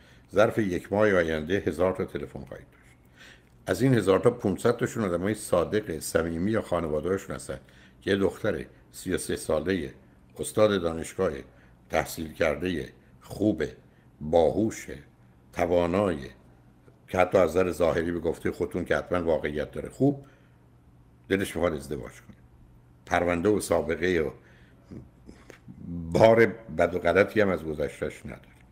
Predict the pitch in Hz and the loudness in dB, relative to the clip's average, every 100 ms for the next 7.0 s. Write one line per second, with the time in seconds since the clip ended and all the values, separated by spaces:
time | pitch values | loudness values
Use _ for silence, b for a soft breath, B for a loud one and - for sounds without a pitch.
0 | b b b b b b 82 92 120 117 | b b b b b b 0 6 6 6
1 | 110 98 98 92 80 85 87 - 85 - | 0 4 2 2 0 0 0 0 -4 -2
2 | 78 85 - 73 73 69 67 - - _ | -2 -2 -4 -6 -8 -10 -14 -20 -20 _
3 | _ - 107 104 98 117 113 - 67 - | _ -12 4 6 8 4 0 -2 -10 -14
4 | - b b b b b b 92 110 110 | -18 b b b b b b 0 2 2
5 | 95 90 85 - 64 - - - _ _ | 0 -4 -4 -4 -6 -8 -20 -20 _ _
6 | _ - _ _ - 131 131 120 113 - | _ -20 _ _ 6 6 6 2 0 -8